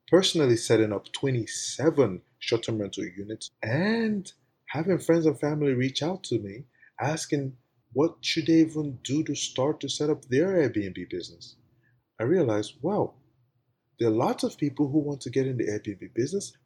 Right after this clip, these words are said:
but don't even know where to start or are scared to start. So I created a D I Y unit setup system, but I need your help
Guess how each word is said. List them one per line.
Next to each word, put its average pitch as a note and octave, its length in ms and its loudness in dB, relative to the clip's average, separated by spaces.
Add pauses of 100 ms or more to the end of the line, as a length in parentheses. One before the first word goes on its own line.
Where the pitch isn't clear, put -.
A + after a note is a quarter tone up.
(100)
but D#3 160 2
don't E3 160 2
even D3+ 380 -2
know D3+ 100 4
where C3 220 4
to A#2 100 0
start C3 360 -2
or G#2+ 160 -2
are - 40 -8
scared E3 380 0
to B2 60 0
start. - 320 -6 (360)
So E3 240 2
I D3+ 140 2 (560)
created C3 880 4 (520)
a A2+ 240 0 (180)
D F#3 220 2
I G#3+ 160 0
Y A2+ 480 2 (100)
unit C#3 380 -4
setup A2 480 0
system, - 580 -4 (640)
but B2+ 140 6
I C3+ 100 4
need C3+ 300 0
your C3+ 140 8
help G2 320 -4